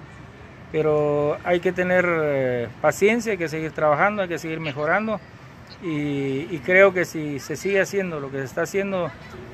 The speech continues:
con más tiempo de entrenamiento, con más madurez de los jugadores, eh, poco a poco se van a lograr los objetivos, sabiendo de que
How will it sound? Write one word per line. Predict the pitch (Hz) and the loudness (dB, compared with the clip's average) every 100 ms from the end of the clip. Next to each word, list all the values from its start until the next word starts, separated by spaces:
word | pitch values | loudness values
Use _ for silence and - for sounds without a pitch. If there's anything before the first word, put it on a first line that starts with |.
| - | -8
con | 160 156 | -4 2
más | 175 175 | 2 2
tiempo | 196 190 185 | 0 0 0
de | |
entrenamiento, | 170 156 156 170 190 175 151 | -2 -4 -4 -4 -4 -4 -6
con | 143 | -4
más | 156 180 | -2 0
madurez | 170 160 170 | 2 4 2
de | 175 | 2
los | 165 | 0
jugadores, | 151 160 185 170 - | 0 0 0 -2 -4
eh, | 151 139 | -4 -2
poco | 160 170 | 0 0
a | |
poco | 156 165 160 | -2 -2 0
se | 156 | 0
van | 160 | 2
a | |
lograr | 160 160 | 2 2
los | 160 143 | 2 0
objetivos, | 147 139 233 254 - | -2 -2 0 -2 -2
sabiendo | - 175 170 202 226 | 4 6 6 4 2
de | 208 170 | 0 0
que | 151 135 120 | -2 -2 -4